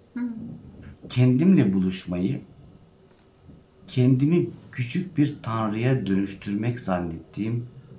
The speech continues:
Speaker 2: çok uzun zamanlar geçirdim. Sıkıntılarımdan tamamen uzaklaşınca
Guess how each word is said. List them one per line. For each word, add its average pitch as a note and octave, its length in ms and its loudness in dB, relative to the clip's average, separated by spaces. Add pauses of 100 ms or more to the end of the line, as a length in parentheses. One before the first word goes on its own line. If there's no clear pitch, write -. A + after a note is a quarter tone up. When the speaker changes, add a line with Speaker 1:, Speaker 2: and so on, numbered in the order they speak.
Speaker 2:
çok - 260 -2 (140)
uzun G#2 340 -2
zamanlar D#2+ 580 -6
geçirdim. - 280 -18 (2000)
Sıkıntılarımdan C#3 1000 4
tamamen A#2+ 440 2
uzaklaşınca G#2 920 -2